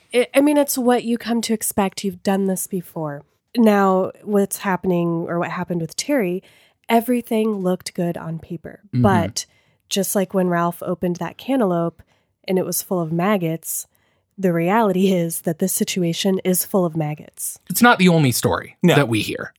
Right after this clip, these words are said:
Speaker 2: Samuels tells a story about a husband and wife camping out in the desert, the middle of nowhere, and the wife wakes up and her husband's gone, and there's a track of steps leading away from the camp, and she follows it for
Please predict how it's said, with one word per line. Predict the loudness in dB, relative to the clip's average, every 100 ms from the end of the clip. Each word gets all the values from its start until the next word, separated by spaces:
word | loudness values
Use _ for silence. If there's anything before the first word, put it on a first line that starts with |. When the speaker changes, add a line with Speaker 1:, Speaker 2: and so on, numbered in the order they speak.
| -4
Speaker 2:
Samuels | 2 4 4 2 0
tells | 2 2 2
a |
story | 0 2 4 2
about | 0 0 0 0
a | 0 0 2
husband | 2 2 2 0
and | 2
wife | 2 2 -2 -12 -20 _ _ -12
camping | -4 0 0 2 2
out | 2 0 0
in |
the | -2
desert, | -2 -2 -2 0 -4 -6 -4
the |
middle | 0 6 6 8 6 2 2
of | 2
nowhere, | 2 2 2 -2 -4 -8 -16 -20 -20 -8
and | -2 2
the |
wife | 4 2 2
wakes | 0 2
up | 2 2
and | -2
her | -4
husband's | 0 0 0 -2
gone, | -2 -2 -2 -6
and | -10 -8
there's | -6 -8
a | -12
track | -10 0 2 2 0 -10 _ _ _ _ -4
of | 0 2 0 -4
steps | -4 2 2 0 -2
leading | -2 -2 0
away | 0 0
from | -2
the | -4
camp, | -4 -6 -6 -8
and | -8
she | -8
follows | -10 0 2 4 4 2 0
it | -4 -4
for | -2 -2 -2 -6